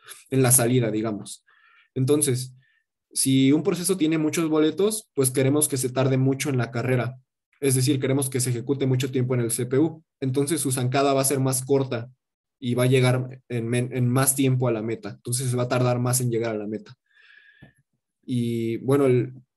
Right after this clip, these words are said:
¿cómo llevamos cuenta del progreso glo-, global de todo lo, de cada, de cada proceso? Mediante una variable llamada pasos de cada, de cada uno. Entonces, cuando nosotros escogemos un proceso a ejecutar, se va a escoger el que tenga el menor valor de pasos,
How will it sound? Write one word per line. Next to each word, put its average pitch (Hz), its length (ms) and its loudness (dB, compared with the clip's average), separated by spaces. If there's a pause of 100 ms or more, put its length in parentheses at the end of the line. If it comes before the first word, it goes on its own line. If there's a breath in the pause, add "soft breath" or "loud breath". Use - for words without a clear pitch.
(100)
¿cómo 175 220 2
llevamos 160 600 0
cuenta 147 300 2
del 131 140 4
progreso 127 480 0
glo-, 120 320 2
global 123 380 2
de 143 100 2
todo 131 220 0
lo, 131 140 2
de 120 280 -2
cada, 123 560 0 (1040)
de 131 160 0
cada 135 220 2
proceso? 147 480 0
Mediante 120 480 0
una 123 240 2
variable 117 340 2
llamada 117 400 -2
pasos 117 520 -4 (340)
de 113 180 -6
cada, 110 580 -4 (100)
de 110 140 -6
cada 113 240 -2
uno. 110 340 -6 (1800)
Entonces, 135 440 0
cuando 131 320 2
nosotros 156 340 0
escogemos 143 480 -2
un 147 80 -4
proceso 147 320 -2
a 143 40 0
ejecutar, 139 600 -4
se - 160 -2
va 120 80 0
a - 20 0
escoger 131 320 -2
el 131 140 0
que 127 80 -4
tenga 123 260 -2
el 123 80 2
menor 113 240 -4
valor 117 280 -2
de 113 100 -2
pasos, - 580 -6